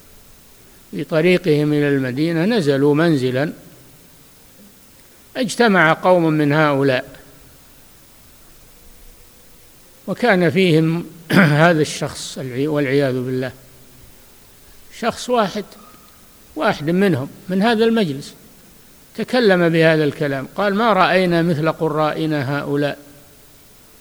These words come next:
أرغب بطونا وأكذب ألسنا وأجبن عند اللقاء،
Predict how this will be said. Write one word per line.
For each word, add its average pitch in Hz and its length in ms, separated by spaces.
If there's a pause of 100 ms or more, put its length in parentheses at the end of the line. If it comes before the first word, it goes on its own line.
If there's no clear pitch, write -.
(520)
أرغب 175 340
بطونا 156 1120 (1700)
وأكذب 180 500
ألسنا 175 640
وأجبن 156 500
عند 147 240
اللقاء، 139 480